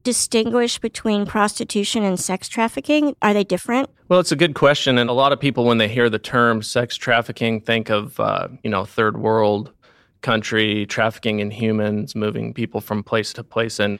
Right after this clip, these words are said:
Speaker 2: it is that, but for the purposes of this investigation, kind of what it means more to us locally is that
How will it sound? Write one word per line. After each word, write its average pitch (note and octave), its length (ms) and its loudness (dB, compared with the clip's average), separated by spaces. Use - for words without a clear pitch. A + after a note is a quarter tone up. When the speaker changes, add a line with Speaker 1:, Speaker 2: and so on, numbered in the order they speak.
Speaker 2:
it D3 160 0
is C#3 180 0
that, B2 340 0
but A2+ 200 0
for A2+ 560 0
the A2 100 -4
purposes A#2 480 -4
of G#2+ 140 -6
this C3 240 0
investigation, A2+ 720 -2
kind A2+ 240 -2
of A2 60 -4
what A2+ 120 0
it G#2 60 -4
means A2 280 -8
more A2 200 -4
to A2 100 -2
us G#2+ 240 -4
locally A2+ 520 -4
is G2+ 180 -8
that G#2 340 -2